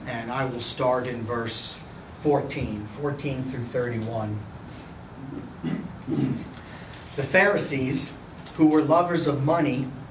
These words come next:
heard all these things, and they ridiculed him. And he said to them, You are those who justify yourselves before men,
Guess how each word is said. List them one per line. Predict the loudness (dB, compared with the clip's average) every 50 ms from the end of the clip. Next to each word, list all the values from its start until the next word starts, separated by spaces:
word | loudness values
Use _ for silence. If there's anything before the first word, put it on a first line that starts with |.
| -14 -10
heard | 0 6 8 8 8 8 8 8
all | 8 8 8 4
these | 2 2 2 2 2 0
things, | 2 2 4 4 4 2 0 -2 -2 -2 -2 -2 -4 -6 -10 -14 -10 -2
and | 4 6 8
they | 8 8
ridiculed | 8 8 6 6 6 4 2 0 0 0 0 0 0 -2
him. | 0 0 0 0 0 -4 -6 -8 -12 -14 -16 -16 -16 -16 -16 -16 -16 -16 -16 -16 -16 -12 -2 2
And | 4 4 4
he | 6 6 6 6
said | 6 6 8 8 8 8 6
to | 2 4
them, | 6 6 6 6 6 4 4 2 2 0 -2 -4 -6 -12 -14 -14 -8 -2
You | 2 6 6 8 8
are | 8 8
those | 8 6 6 6 6 6 4 2 0 2
who | 2 2
justify | 4 6 6 6 6 4 2 0 -2 0 2 2 4 4
yourselves | 6 6 4 4 4 2 2 4 4 4 2 0
before | 0 -2 -2 -2 -2 2 2 2 4 4
men, | 4 4 4 4 4 2 0 -2 -4 -6 -6